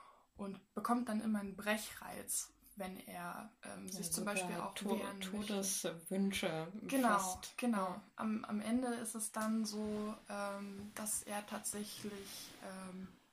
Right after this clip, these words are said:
Speaker 1: ja, ich will jetzt auch nicht spoilern <laughs> letztendlich, aber ja, also, ähm, letztendlich bringt ihn, ähm, die Musik von Beethoven,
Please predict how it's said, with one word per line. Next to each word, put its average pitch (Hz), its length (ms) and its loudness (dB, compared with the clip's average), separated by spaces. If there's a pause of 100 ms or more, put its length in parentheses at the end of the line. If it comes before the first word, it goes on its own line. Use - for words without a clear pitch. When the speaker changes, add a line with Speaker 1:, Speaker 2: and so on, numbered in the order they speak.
(580)
Speaker 1:
ja, 196 80 -10 (100)
ich 185 120 -14
will 208 80 -2
jetzt 202 240 -6
auch 208 200 -8
nicht 220 260 0
spoilern 226 380 4
<laughs> 262 380 12
letztendlich, 226 760 4 (380)
aber 214 200 10
ja, 208 280 4 (140)
also, 226 360 8 (260)
ähm, 220 300 6
letztendlich 254 920 2
bringt 269 580 4
ihn, 233 400 6 (220)
ähm, 202 560 0 (640)
die 214 80 8
Musik 214 560 6
von 262 300 4
Beethoven, 202 880 0